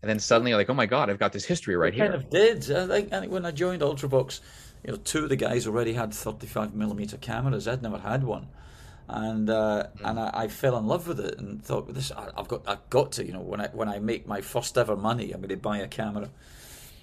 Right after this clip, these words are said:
Speaker 2: And, um, and you snap away everything. We, we didn't really trust having photographers and journalists traveling with us. Um,
Speaker 1: Mm.
Speaker 2: you know, I, I, I think we'd had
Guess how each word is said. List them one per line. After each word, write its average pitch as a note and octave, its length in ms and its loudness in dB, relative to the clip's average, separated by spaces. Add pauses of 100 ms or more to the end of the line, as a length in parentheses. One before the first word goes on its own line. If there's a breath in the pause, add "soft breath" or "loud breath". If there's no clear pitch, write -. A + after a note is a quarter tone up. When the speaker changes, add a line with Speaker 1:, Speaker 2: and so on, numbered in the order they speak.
(120)
Speaker 2:
And, C3 280 4
um, C3+ 320 10 (240)
and E3+ 160 2
you D#3 80 -2
snap C#3 400 0
away B2+ 200 6
everything. - 420 -2
We, C#3+ 140 0
we C#3 200 0
didn't D3+ 460 -4
really D3 440 0
trust - 680 -2 (460 loud breath)
having A#2+ 420 0
photographers C3 760 0
and - 140 2
journalists A#2+ 680 0
traveling A2 460 0
with A2+ 160 2
us. D3+ 300 2 (520 loud breath)
Um, G2 420 -2
Speaker 1:
Mm. F#2+ 240 -6
Speaker 2:
you A2+ 100 0
know, G2+ 200 -6 (140)
I, - 40 2
I, - 300 -2 (120)
I - 80 2
think - 200 -4
we'd A2 160 2
had A2 200 4